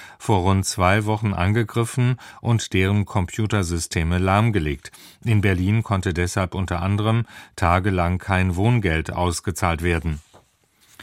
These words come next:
Das Festival des deutschen Films in Ludwigshafen hat den Regisseur Volk-, Volker Schlöndorff mit dem Ehrenpreis ausgezeichnet. Man verbeuge sich vor der Leistung des Regisseurs, Autors und großen Kinokünstlers,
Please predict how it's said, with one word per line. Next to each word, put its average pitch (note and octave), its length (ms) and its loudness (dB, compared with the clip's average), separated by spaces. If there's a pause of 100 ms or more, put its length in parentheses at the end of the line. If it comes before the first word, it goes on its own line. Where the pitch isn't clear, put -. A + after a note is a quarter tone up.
(540)
Das A2 280 4
Festival B2+ 760 2
des G#2+ 300 0
deutschen A2+ 560 0
Films A#2+ 540 0
in F#2+ 260 0
Ludwigshafen G2 960 -2 (220)
hat - 340 -4
den F#2 220 0
Regisseur E2 640 -2
Volk-, G#2+ 480 -4
Volker G2+ 400 0
Schlöndorff G#2 720 0
mit - 300 -4
dem A2 120 -2
Ehrenpreis F#2+ 640 -2
ausgezeichnet. F2 840 -2 (500)
Man G2+ 200 4
verbeuge B2+ 480 0
sich A2+ 320 0
vor G#2+ 220 0
der F2+ 160 0
Leistung F2+ 640 -2
des D2+ 340 -4
Regisseurs, E2 680 -4
Autors F#2+ 600 -4
und F2 200 -4
großen G#2+ 560 -2
Kinokünstlers, G#2 1000 -4